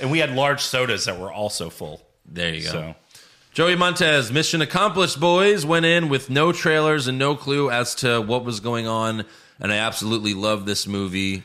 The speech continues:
Speaker 2: Just had to say that."
Speaker 1: Good for you, man.
Speaker 2: I don't know how you could do that.
Speaker 1: Right.
Speaker 2: Like, are you not on social media at all?
Speaker 1: So
Speaker 2: Do you
Speaker 1: I
Speaker 2: not watch T V at all? How could you have not know that any of them are in it?
Speaker 1: Yeah,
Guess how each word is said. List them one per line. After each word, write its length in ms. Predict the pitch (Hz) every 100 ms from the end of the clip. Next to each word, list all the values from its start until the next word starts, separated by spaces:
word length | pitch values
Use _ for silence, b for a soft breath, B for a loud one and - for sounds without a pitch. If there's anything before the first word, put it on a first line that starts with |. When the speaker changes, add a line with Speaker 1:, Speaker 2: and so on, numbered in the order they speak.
| -
Speaker 2:
Just 240 | 101 -
had 180 | 101 98
to 60 | 90
say 260 | - 90
that." 440 | 90 92 92 90 _ 104
Speaker 1:
Good 180 | 98 165
for 140 | - 120
you, 180 | 98
man. 80 | 101
Speaker 2:
I 40 | 185
don't 100 | 214
know 120 | 139
how 360 | - 120 120
you 160 | 101 107
could 220 | - 90
do 180 | 98 98
that. 280 | 85 - 80 -
Speaker 1:
Right. 380 | - 104 95 90
Speaker 2:
Like, 180 | 143 143 - -
are 60 | 131
you 160 | 165
not 180 | 165 160
on 140 | 160
social 340 | 139 165 156 139
media 340 | 139 147 139
at 180 | 131 135
all? 300 | 127 135 147
Speaker 1:
So 480 | 147 180 175 170 165
Speaker 2:
Do 60 | 151
you 60 | 185
Speaker 1:
I 60 | 196
Speaker 2:
not 200 | 160 143
watch 280 | 156 151
T 160 | - 147
V 200 | 139 156
at 80 | 156
all? 340 | 151 156 156 135
How 140 | 147
could 180 | 147 135
you 60 | 143
have 260 | 104 -
not 300 | 131 123 120
know 160 | 117 113
that 180 | 107 107
any 240 | 110 110 107
of 100 | 95
them 180 | 101
are 80 | 95
in 140 | 95 92
it? 160 | 82 _
Speaker 1:
Yeah, 480 | 107 98 95 92 92